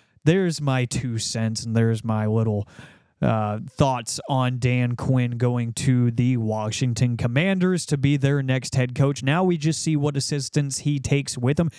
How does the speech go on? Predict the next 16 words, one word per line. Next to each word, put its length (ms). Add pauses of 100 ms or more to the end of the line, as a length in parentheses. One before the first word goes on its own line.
(220)
Chip 320
Kelly 580 (300)
in 140
the 100
running 340
for 180
offensive 520
coordinator. 520 (280)
<laughs> 120 (1400)
Uh, 460
that 320
is 260
going 300
to 80
be 280
very, 600